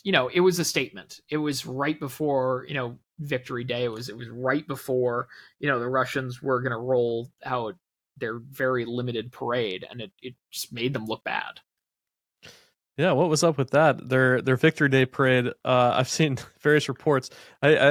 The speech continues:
Speaker 2: I, I saw one that was kind of interesting. I don't know who the, who this was, this representative in Russia, um,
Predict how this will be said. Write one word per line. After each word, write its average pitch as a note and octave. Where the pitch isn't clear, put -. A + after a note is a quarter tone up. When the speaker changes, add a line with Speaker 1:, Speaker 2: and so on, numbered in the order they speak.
Speaker 2:
I, C3
I C#3
saw C#3
one C3
that A#2+
was A2
kind B2+
of A#2
interesting. A#2
I A3+
don't A3+
know C3+
who D3+
the, A#2+
who D3+
this C#3
was, A#2
this -
representative B2+
in A2+
Russia, A#2+
um, A#2